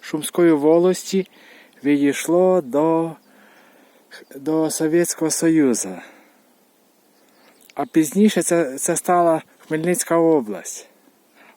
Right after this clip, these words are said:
А отам внизу то село Сураж-Ходаки, це вже за Тернопільська область. І до Шумська тут недалеко до Шумська, може, кілометрів вісім.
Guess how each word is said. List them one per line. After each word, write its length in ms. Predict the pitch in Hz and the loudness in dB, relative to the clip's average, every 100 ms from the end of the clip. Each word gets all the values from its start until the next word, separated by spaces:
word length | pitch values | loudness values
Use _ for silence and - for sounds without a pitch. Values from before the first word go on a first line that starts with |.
| - | -6
А 140 | 156 | -2
отам 540 | 175 - 254 233 196 175 | 0 2 4 4 2 2
внизу 460 | 208 208 233 262 - _ _ - - - - - _ | 4 4 4 2 -2 _ _ -20 -20 -20 -20 -20 _
то 180 | - 175 | -2 0
село 520 | 170 185 185 208 214 190 _ _ _ _ _ | 2 2 4 4 4 -2 _ _ _ _ _
Сураж-Ходаки, 1400 | - - 160 180 180 - 165 139 147 139 127 - 170 175 _ _ _ | -8 -2 2 4 2 -2 -2 2 4 2 0 -4 -4 -6 _ _ _
це 180 | - 175 | -4 -2
вже 200 | 180 185 | 0 0
за 220 | 175 185 | 2 2
Тернопільська 680 | 180 185 190 185 190 - 190 | 2 0 0 0 0 0 2
область. 760 | 196 190 165 107 92 - - - _ _ _ _ _ - | 4 4 2 -4 -12 -16 -18 -20 _ _ _ _ _ -4
І 80 | 190 | 2
до 140 | 233 | 2
Шумська 380 | - 269 - 240 | 2 -2 0 0
тут 180 | 247 220 | 2 4
недалеко 560 | 240 240 240 240 - | 4 4 2 0 0
до 120 | 160 | -2
Шумська, 420 | 147 - 123 - 135 | -2 -4 -6 -6 -8
може, 220 | 175 175 | -6 -4
кілометрів 560 | 170 170 175 - 151 - - - - _ _ _ _ - | -2 -2 -4 -6 -10 -10 -20 -20 -20 _ _ _ _ -4
вісім. 560 | 131 180 175 - 156 | 0 0 0 -6 -8